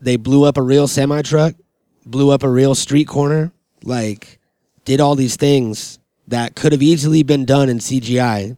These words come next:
cheaply, but he wanted to actually have it done and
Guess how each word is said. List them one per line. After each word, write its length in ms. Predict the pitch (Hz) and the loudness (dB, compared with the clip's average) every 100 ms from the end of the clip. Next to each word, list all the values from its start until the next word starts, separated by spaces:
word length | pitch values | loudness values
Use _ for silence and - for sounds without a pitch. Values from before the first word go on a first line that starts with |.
| _ | _
cheaply, 600 | - - 151 127 107 101 - _ _ _ _ _ | -10 -2 -2 0 -6 -6 -12 _ _ _ _ _
but 220 | - 123 113 | -2 0 0
he 200 | - 139 | -2 0
wanted 360 | 139 131 120 | 2 0 -2
to 180 | - 127 | -4 -4
actually 440 | 120 123 - 120 | -4 -4 -4 -4
have 260 | 110 131 113 | -4 -4 -4
it 120 | 110 | -2
done 380 | 107 113 101 92 _ _ _ _ _ _ _ _ _ | -2 -4 -4 -10 _ _ _ _ _ _ _ _ _
and 380 | 120 107 104 98 | -4 -4 -6 -14